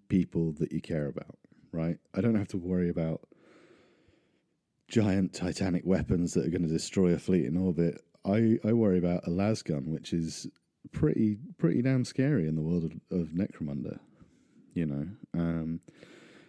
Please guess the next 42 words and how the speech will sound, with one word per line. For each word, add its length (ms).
I 60
don't 160
have 180
to 80
worry 240
about 400
painting 480
an 160
army 500
of, 320
you 140
know, 220
rank 300
upon 280
rank 300
upon 260
rank 300
of 160
different 440
guys. 380
I, 260
I 40
can 120
just 160
work 160
on 80
one 140
model 200
at 60
a 40
time 540
and 100
just 160
create 240
this 200
one 320
little 200
thing 340
that 140
I 80
really 260
like. 340